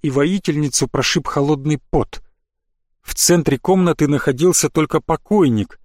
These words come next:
и он полз к ней. Воздух наполнил тошнотворный смрад разложения, а мухи, будто ополоумевшие, принялись хаотично носиться во мраке.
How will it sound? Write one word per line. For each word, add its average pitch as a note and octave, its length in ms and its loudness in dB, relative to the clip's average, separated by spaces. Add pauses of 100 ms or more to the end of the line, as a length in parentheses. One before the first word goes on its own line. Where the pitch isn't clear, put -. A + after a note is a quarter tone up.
(500)
и C#3 120 0
он F3+ 360 4 (920)
полз A#2+ 400 0
к - 100 -12
ней. C#3+ 360 -2 (1120)
Воздух B2+ 500 0
наполнил C#3 560 0
тошнотворный C3+ 720 -2
смрад B2+ 480 0
разложения, A2+ 960 0 (500)
а A2+ 120 -2
мухи, F3 380 2
будто D#3 360 0
ополоумевшие, D#3+ 840 2
принялись D#3+ 460 2
хаотично E3 580 0
носиться D#3 540 0
во D#3 160 0
мраке. D#3 600 0